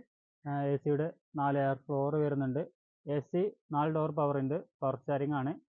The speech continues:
വണ്ടിക്ക് ഓപ്ഷൻ വരുന്നത്. വി ഡി ഐ ആണ് ഓപ്ഷൻ വരുന്നത്. ഒരു ലക്ഷത്തി ആയിരം കിലോമീറ്റർ ആണ് വണ്ടി ഓടിയിട്ടുള്ളത്. സീറ്റ് കവറിൽ നോക്കുകയാണെങ്കിലും നല്ല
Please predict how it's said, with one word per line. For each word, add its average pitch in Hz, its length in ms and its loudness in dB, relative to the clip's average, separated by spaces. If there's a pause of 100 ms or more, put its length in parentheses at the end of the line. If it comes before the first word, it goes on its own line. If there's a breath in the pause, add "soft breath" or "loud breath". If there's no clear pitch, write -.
(540)
വണ്ടിക്ക് 135 280 -4
ഓപ്ഷൻ 139 260 -4
വരുന്നത്. 131 340 -2
വി 131 140 0
ഡി 123 80 0
ഐ 135 60 2
ആണ് 131 160 -2
ഓപ്ഷൻ 135 260 -6
വരുന്നത്. 127 320 -4 (440)
ഒരു 147 100 2
ലക്ഷത്തി 156 300 2
ആയിരം 160 300 8
കിലോമീറ്റർ 156 360 4
ആണ് 147 160 4
വണ്ടി 147 280 2
ഓടിയിട്ടുള്ളത്. 135 560 2 (680)
സീറ്റ് 170 200 2
കവറിൽ 175 260 6
നോക്കുകയാണെങ്കിലും 185 600 4 (300)
നല്ല 170 160 -2